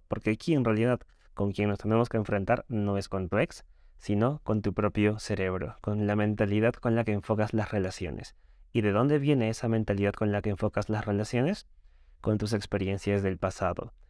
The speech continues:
ya sean tus anteriores experiencias amorosas o con las heridas del pasado que hayas tenido en tu infancia o en tu adolescencia con tu relación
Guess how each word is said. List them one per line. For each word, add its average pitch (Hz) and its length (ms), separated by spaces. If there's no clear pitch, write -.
ya 101 180
sean 98 420
tus 98 180
anteriores 95 400
experiencias 92 640
amorosas 147 600
o 147 160
con 151 120
las 131 200
heridas 104 280
del 95 160
pasado 117 440
que - 180
hayas 98 300
tenido 143 480
en 98 180
tu 92 80
infancia 156 720
o 117 100
en 107 60
tu 104 80
adolescencia 139 880
con 127 260
tu 127 100
relación 107 640